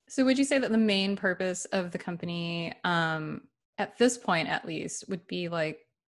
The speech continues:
teaching products or,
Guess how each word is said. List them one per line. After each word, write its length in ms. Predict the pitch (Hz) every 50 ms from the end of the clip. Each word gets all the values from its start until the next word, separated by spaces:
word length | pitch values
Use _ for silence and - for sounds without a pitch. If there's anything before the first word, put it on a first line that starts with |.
| _ _ _ _ _ _ _ _ _ _ -
teaching 480 | - - 254 254 247 - 269 254 254 247
products 680 | 254 - 254 240 247 247 240 240 240 233 - - - - -
or, 800 | 202 185 180 175 175 175 175 175 170 170 170 170 170 170 -